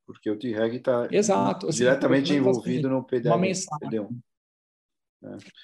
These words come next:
Speaker 2: Exato, pode ser. E talvez até do ponto de vista econômico, pode impactar bastante. Porque, assim,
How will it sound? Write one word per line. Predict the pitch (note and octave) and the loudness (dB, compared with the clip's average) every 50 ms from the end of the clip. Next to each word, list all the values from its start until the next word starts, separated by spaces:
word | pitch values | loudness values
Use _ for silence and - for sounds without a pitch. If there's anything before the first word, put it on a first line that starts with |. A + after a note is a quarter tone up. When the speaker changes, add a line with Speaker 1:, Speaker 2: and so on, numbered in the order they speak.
| - - E3+ | -6 -4 -2
Speaker 2:
Exato, | E3 E3 F#3 F3 F#3 F#3 F3+ - - - - | -2 0 0 -2 -2 -4 -4 -8 -10 -8 -4
pode | C#3+ C#3 B2+ C3 D3 | -4 -4 -4 -4 -6
ser. | - - - - C#3+ D3+ D#3+ F#3+ A#3+ B3 B3 - - _ _ | -8 -8 -6 -4 -2 -2 0 0 -2 -2 -4 -8 -14 _ _
E | E3 D#3 | -8 -2
talvez | D#3+ F#3 F#3 F3 E3+ F#3+ G3+ G3+ F#3 | 2 2 4 4 4 4 2 2 2
até | G3 F#3 F#3 - - D#3+ F3+ G#3 A3 A3 G3+ | 0 -2 -2 -2 -2 -2 0 0 0 -2 -2
do | E3+ D3+ E3+ | -2 -4 -6
ponto | E3 E3+ E3+ D#3 | -4 -4 -4 -4
de | D#3 | -4
vista | D3 D3 D3 C#3+ - - | -2 -2 -4 -4 -4 -8
econômico, | C#3 - - D3 C3 B2+ B2 B2+ D3+ F3+ G3+ A#3 G#3+ - D#3 D#3 C#3+ C3+ A#2+ A#2+ - _ _ _ _ _ _ _ _ _ _ | -10 -8 -8 -8 -6 -4 -4 -2 -2 -2 -2 -4 -6 -8 -8 -12 -14 -14 -16 -16 -18 _ _ _ _ _ _ _ _ _ _
pode | - E3+ D#3 E3 F#3 G3 A#3+ | 2 4 4 4 4 2 -2
impactar | C4+ B3 B3+ A#3 A#3 - - - | -4 -6 -8 -8 -10 -8 -8 -6
bastante. | E3 F#3 C4 B3 - - A#4 F#4 - E3+ - - - C3 B2 - _ _ _ _ _ _ | -6 -4 -6 -6 -6 -6 -6 -6 -6 -6 -8 -8 -10 -12 -12 -16 _ _ _ _ _ _
Porque, | - D3 C#3 - E3+ | -6 -6 -2 0 0
assim, | E3+ D#3+ - - F3+ E3+ D#3+ D#3 D3 - - - | 0 0 -2 -4 -4 -4 -2 -4 -4 -6 -8 -12